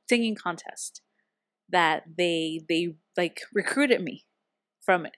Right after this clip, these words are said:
from, from that experience. So then I was in a local, um, T V contest in L A that was aired in L A, and I won a couple prizes there and money.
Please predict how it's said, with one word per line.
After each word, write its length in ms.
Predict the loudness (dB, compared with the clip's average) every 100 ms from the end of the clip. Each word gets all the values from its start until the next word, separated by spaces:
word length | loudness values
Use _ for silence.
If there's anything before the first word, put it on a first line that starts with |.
| -8
from, 220 | -6 -4
from 160 | -6 0
that 140 | 0 0
experience. 500 | -4 -8 -10 -12 -16 -20 -20 _ _
So 140 | -2 0
then 140 | 0
I 200 | 4 4
was 520 | 4 2 0 -2 -4 -6
in 140 | -4 -2
a 100 | 0
local, 720 | 4 4 4 2 2 0 -6 _ _ _ _ _ _ _ _
um, 180 | -4 -2
T 140 | -4
V 140 | -2 -4
contest 540 | -4 -6 -6 -10 -10 -2
in 340 | 2 2 0 0
L 240 | 0 0
A 220 | -4 -8 _ _ _ 2
that 200 | 2 4
was 480 | 2 0 -2 -6 -8 _ _ _
aired 360 | 2 4 0 -4 -16 _ _ _ _ _
in 160 | -2 0
L 180 | -2
A, 220 | -4 -6 -12 _ _ -20 _ -2
and 440 | 0 0 -4 -10 -16 _ _ _
I 60 | -4
won 200 | -4 -6
a 60 | -12
couple 220 | -16 -12
prizes 440 | -12 -10 -14 -14 -12
there 280 | -14 -14 _ _ _
and 160 | -12 -10
money. 320 | -10 -14